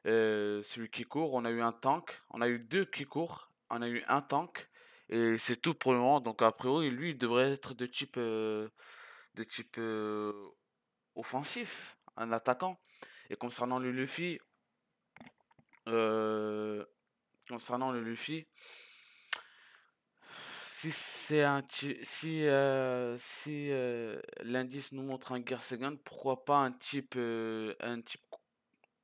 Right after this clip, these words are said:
un type qui court, si on appelle ça comme ça. Euh, ça reste à voir.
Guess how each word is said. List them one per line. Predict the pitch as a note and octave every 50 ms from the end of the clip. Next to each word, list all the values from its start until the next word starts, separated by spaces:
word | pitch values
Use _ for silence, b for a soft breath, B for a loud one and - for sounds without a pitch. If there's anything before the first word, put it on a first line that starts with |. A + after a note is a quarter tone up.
| _ _
un | - A2+
type | A2+ - - - - -
qui | - C3 B2
court, | - - C#3 D#3 - - - - - _ _ _ _ _ _ _ _ _ _ _ _ _ _ _ _ _
si | - -
on | G#2+ G#2+
appelle | G#2 - - G#2+
ça | - - A2
comme | G2+ A2+ G#2+ A2
ça. | - C3 B2+ C3 C3 C3 - - _ _ _ _ _ _ _ _ _ _ _ _ _ _ _ _ _ _ _ _ _ _ _ _ _ _ _ _ -
Euh, | G#2 G#2+ G#2+ A2
ça | - - C#3 C3
reste | C#3+ D#3 D3+ - -
à | C3 B2
voir. | A#2+ B2 C#3 D3+ - - -